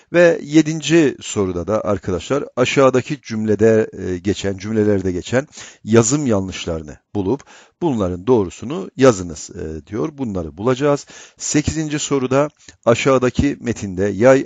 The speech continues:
ayraçla belirtilen, e, yerlere ilgili noktalama işaretlerini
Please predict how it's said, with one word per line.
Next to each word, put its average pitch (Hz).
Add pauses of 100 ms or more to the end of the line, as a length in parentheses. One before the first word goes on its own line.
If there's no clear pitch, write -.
(100)
ayraçla 110 (360)
belirtilen, 117 (320)
e, 107 (400)
yerlere 101
ilgili 113
noktalama 95
işaretlerini 82